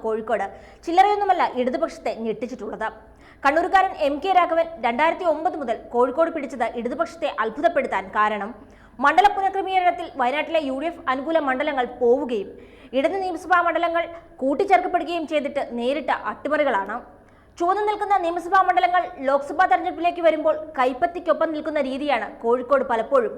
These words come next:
കണ്ടുവന്നത്. രണ്ടായിരത്തി ഒമ്പത് മുതൽ എം കെ രാഘവൻ എന്ന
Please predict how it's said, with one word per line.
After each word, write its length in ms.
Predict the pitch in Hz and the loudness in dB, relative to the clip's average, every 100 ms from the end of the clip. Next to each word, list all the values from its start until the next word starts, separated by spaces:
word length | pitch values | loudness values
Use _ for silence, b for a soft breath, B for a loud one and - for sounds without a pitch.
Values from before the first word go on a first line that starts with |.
| - | -6
കണ്ടുവന്നത്. 560 | 196 202 214 175 190 214 - - B B - | -4 -4 -4 -4 -4 -4 -6 -20 B B -6
രണ്ടായിരത്തി 380 | 240 277 311 349 311 | 2 4 4 2 0
ഒമ്പത് 240 | 294 370 381 | 2 0 2
മുതൽ 160 | 349 339 - B - 254 | 2 0 -2 B -4 -2
എം 60 | 277 | 0
കെ 80 | 359 381 | 2 4
രാഘവൻ 300 | 359 370 370 | 4 2 0
എന്ന 120 | 330 | 0